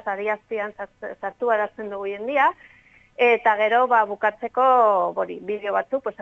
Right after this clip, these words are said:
bai aurten grabatutakoak, eh, han usategitan uso arrautzen, eta baita ere han cinco urtetakoak, eh,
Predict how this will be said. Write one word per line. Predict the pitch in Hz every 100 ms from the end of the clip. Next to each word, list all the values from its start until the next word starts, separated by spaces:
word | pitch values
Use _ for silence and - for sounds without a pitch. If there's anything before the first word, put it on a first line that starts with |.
| 190
bai | 196 190
aurten | 190 202 202 196
grabatutakoak, | 190 190 - 208 202 - 247 269 269 -
eh, | 202 190
han | 202
usategitan | 196 - - 196 196 196
uso | 190 208
arrautzen, | 196 247 294 294 294 277
eta | 220 190
baita | 190 196
ere | 196
han | 190 180
cinco | 196 190 190
urtetakoak, | 185 190 190 185 247 269 - _ _ _ -
eh, | 220 214 208 214 208 208 208